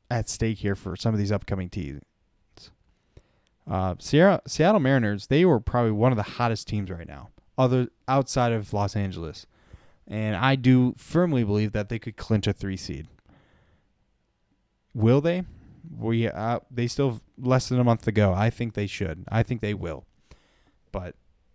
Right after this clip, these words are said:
just wanted to break it down a little bit about how it's structured and potential playoff spots as we get closer and closer to the M L B playoffs. That does it for me on this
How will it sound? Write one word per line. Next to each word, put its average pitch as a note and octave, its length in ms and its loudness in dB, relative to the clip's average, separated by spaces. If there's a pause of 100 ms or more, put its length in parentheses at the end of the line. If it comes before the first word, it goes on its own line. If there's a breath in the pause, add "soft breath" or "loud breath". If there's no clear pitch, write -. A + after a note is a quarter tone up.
just F3 260 2
wanted D#3+ 220 2
to C3+ 60 -4
break C3+ 360 0
it A#2 80 -16
down B2+ 200 0
a A#2 80 -2
little A#2 180 -4
bit A#2+ 220 0 (200)
about G#2 340 0
how G#2+ 200 4
it's G2 160 -2
structured G#2+ 580 -4 (480 soft breath)
and G#2+ 460 0 (400)
potential A2+ 800 0 (100)
playoff G2 320 -2
spots - 540 -6 (460 soft breath)
as G2 500 -2
we A2+ 240 2
get A#2 320 -2
closer E3 380 0
and C3+ 80 -2
closer A2 500 4
to G2 520 0
the G2+ 160 -6
M G2+ 140 -4
L G2 100 -2
B F2+ 300 -4 (300)
playoffs. - 520 -12 (1900 soft breath)
That A3 240 0
does G#3+ 160 0
it - 160 -4
for D#3+ 140 0
me F3 320 0
on B2 260 0
this C3 420 2